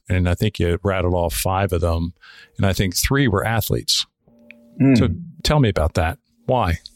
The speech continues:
Speaker 2: Yeah, I mean, I think there's so many examples of creativity out in the world that exist outside of this small bubble that is advertising.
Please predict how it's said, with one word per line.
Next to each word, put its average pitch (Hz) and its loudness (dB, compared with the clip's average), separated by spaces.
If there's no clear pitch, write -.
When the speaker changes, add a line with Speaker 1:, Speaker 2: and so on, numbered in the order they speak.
Speaker 2:
Yeah, 147 4
I 156 2
mean, 180 2
I 143 2
think - 2
there's 151 2
so 196 4
many 180 6
examples 113 2
of 104 2
creativity 107 2
out 101 4
in 104 4
the 101 4
world 104 2
that 104 4
exist 107 2
outside 110 2
of 104 4
this 107 2
small 104 2
bubble 107 4
that 104 4
is 101 0
advertising. 104 2